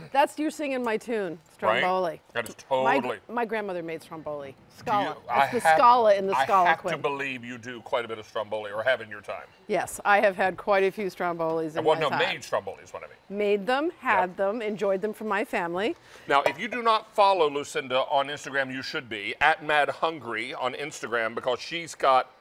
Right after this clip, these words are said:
Speaker 2: awesome Insta stories where she cooks.
Speaker 1: Oh, my goodness.
Speaker 2: But in
Speaker 1: Because
Speaker 2: the meantime, let's talk about Spurtle, because this is a tool that you kind of,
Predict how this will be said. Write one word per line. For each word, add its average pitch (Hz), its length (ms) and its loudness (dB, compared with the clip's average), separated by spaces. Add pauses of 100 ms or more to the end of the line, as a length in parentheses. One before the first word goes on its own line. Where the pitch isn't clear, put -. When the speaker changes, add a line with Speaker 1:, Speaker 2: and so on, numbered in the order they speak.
(160)
Speaker 2:
awesome 190 680 6
Insta 190 320 -4
stories 143 420 -2
where 143 140 -6
she 147 120 -14
cooks. - 600 -4
Speaker 1:
Oh, 226 380 8
my 190 260 0
goodness. 185 440 -4
Speaker 2:
But 156 140 2
in 180 60 2
Speaker 1:
Because 190 80 0
Speaker 2:
the 247 80 -2
meantime, 214 340 2
let's 180 140 0
talk 214 100 0
about 175 160 2
Spurtle, 185 320 0
because 139 300 0
this 214 180 -4
is 240 140 -10
a 214 60 -6
tool 160 420 -4
that 135 180 -2
you 202 160 -10
kind 208 340 -2
of, 165 100 -6